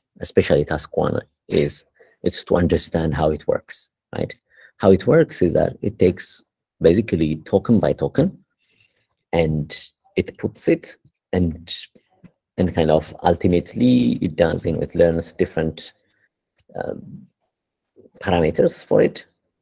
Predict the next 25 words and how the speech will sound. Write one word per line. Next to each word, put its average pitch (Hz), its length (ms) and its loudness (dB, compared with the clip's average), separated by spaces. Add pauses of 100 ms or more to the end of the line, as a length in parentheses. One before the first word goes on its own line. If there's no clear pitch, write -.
(320)
and 85 560 -2 (100)
ultimately 92 600 0
then 87 260 2
it 85 100 -2
outputs - 680 -6 (680)
another 85 320 2
embedding, 78 380 0 (160)
right? - 300 -4
Which - 240 -2
is 78 300 -6
usually 85 280 2
the 82 100 4
next - 300 -2
word. - 280 -6 (1300)
And 87 140 2
you 92 100 8
are 82 40 4
basically 87 460 0
now 78 360 -2 (260)
shifting, - 560 -4 (880)
um, 78 640 -4
as 82 180 0
you 82 60 -2
go 82 180 6
on. 62 220 -4